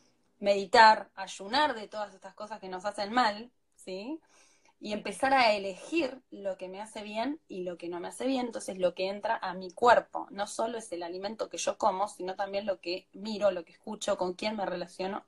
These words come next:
y demás. Em, ahora, Pauli, si te parece bien, ¿querés que leamos alguna de las preguntas y vamos respondiendo?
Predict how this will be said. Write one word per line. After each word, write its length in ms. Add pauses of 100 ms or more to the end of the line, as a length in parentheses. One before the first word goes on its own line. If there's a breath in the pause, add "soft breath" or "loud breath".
y 120
demás. 440 (1600 loud breath)
Em, 960
ahora, 260 (260)
Pauli, 320
si 140
te 120
parece 380
bien, 380
¿querés 240
que 120
leamos 440
alguna 320
de 60
las 160
preguntas 760
y 60
vamos 280
respondiendo? 880